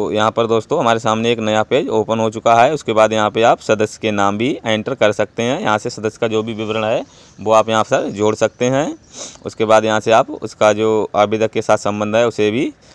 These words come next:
सिलेक्ट कर सकते हैं। इसके बाद submit and fees पर क्लिक करेंगे। उसके बाद हमें फिर से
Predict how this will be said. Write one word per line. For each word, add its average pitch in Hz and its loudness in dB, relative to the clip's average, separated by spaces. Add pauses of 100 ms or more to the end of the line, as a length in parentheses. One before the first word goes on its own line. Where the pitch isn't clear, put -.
(100)
सिलेक्ट 104 -4
कर 117 2
सकते 113 -2
हैं। 143 -2
इसके 117 -6
बाद 113 2
submit 110 -2
and 185 -2 (580)
fees 120 -6
पर 135 2
क्लिक 107 -2
करेंगे। 127 2 (520)
उसके - -8
बाद 110 4
हमें 131 -2
फिर - -4
से 135 2